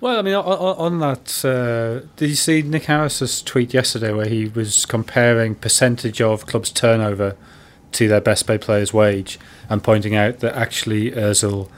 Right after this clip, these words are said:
is paid, I think, three point two percent of Arsenal's turnover, whereas Arsenal's best paid player in nineteen eighty-nine was paid three point eight percent.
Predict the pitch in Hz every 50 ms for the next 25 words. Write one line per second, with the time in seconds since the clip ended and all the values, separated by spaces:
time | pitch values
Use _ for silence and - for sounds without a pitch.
0 | - - - - - - - - - 110 98 - - - - 107 104 104 104 101
1 | 107 - - - 127 127 127 - - - - - - - 123 120 120 117 - -
2 | 117 113 120 - - - 113 107 - - - - 104 101 104 - - 110 104 101
3 | 98 - - - - - - 107 104 101 101 101 101 101 101 - 113 104 - -
4 | - - - 117 104 - - - 104 101 - - 107 101 104 101 101 95 - -
5 | - - - - - - - - 123 107 104 104 104 107 104 107 107 107 107 107
6 | 107 104 101 101 98 95 98 - - 110 101 - - - 104 101 98 - - 107
7 | - 104 104 107 110 - - 101 - 101 95 95